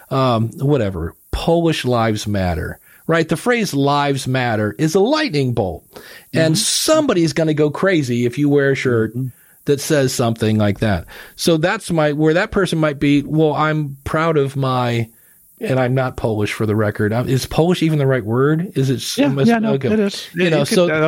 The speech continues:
Speaker 2: that works. That
Speaker 1: my
Speaker 2: works.
Speaker 1: whole wor-, thing just about
Speaker 2: And they do matter. <laughs>
Speaker 1: Yeah. So my whole thing is just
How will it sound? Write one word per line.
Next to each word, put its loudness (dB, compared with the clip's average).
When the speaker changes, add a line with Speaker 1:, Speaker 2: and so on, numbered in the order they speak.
Speaker 2:
that 4
works. -2
That -2
Speaker 1:
my 2
Speaker 2:
works. 0
Speaker 1:
whole 2
wor-, 0
thing 0
just 0
about 0
Speaker 2:
And 2
they 2
do 2
matter. -4
<laughs> -4
Speaker 1:
Yeah. 0
So 0
my 2
whole 2
thing 0
is 0
just -2